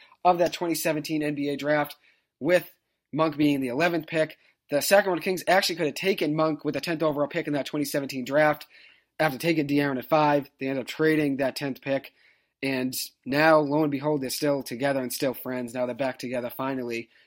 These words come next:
reunited. I think he's gonna have a great year. Monk turned his career around this past season with the Lakers after struggling in four years with Charlotte.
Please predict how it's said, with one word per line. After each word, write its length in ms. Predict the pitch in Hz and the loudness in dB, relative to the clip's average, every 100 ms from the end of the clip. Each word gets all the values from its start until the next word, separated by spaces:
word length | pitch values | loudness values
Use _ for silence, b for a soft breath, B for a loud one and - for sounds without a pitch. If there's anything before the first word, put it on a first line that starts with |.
| b | b
reunited. 720 | 127 131 123 131 127 120 117 _ b | -2 0 0 0 0 -2 -6 _ b
I 80 | 127 | -2
think 160 | 151 131 | 0 0
he's 60 | |
gonna 120 | 127 113 | -4 -6
have 80 | |
a 20 | 113 | -2
great 280 | 143 143 | 0 0
year. 300 | 131 123 117 - b b - | 0 -2 -4 -8 b b -4
Monk 260 | 151 165 | -2 -2
turned 220 | - 175 170 | -2 -2 -2
his 220 | - - | -4 -6
career 340 | - 151 160 | -2 2 4
around 320 | 139 160 160 | 4 4 2
this 120 | 147 - | 0 0
past 260 | - - | 0 2
season 260 | 151 139 131 | 0 -2 -2
with 140 | 160 | -2
the 60 | 139 | -2
Lakers 520 | 151 143 151 147 - | 0 0 -2 -2 -4
after 180 | 131 123 | -6 -6
struggling 580 | - 165 165 151 143 - | 2 4 4 2 0 -2
in 100 | 127 | -2
four 220 | 151 143 | 2 4
years 200 | 151 127 | 4 2
with 100 | 113 | -2
Charlotte. 500 | 170 175 185 180 | 0 4 4 4